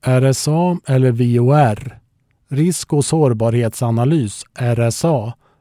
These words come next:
utgör grunden i kommunens säkerhets- och beredskapsarbete och handlar om att identifiera och analysera hot och risker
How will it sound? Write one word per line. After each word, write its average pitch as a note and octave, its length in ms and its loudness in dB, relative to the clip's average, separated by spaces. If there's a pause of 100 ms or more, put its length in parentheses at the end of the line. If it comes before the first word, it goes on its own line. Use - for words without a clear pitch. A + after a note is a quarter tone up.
(140)
utgör C#3+ 380 2
grunden D3+ 640 2
i D3 80 2
kommunens B2 760 0
säkerhets- C3+ 720 0
och C3 100 -2
beredskapsarbete A#2+ 1400 -2 (480)
och B2 160 0
handlar C3 380 4
om C3 180 2
att B2 180 0
identifiera C#3 1080 2
och D3 220 -4
analysera C3+ 760 0
hot D3 420 -4
och D#3 100 2
risker B2 600 -2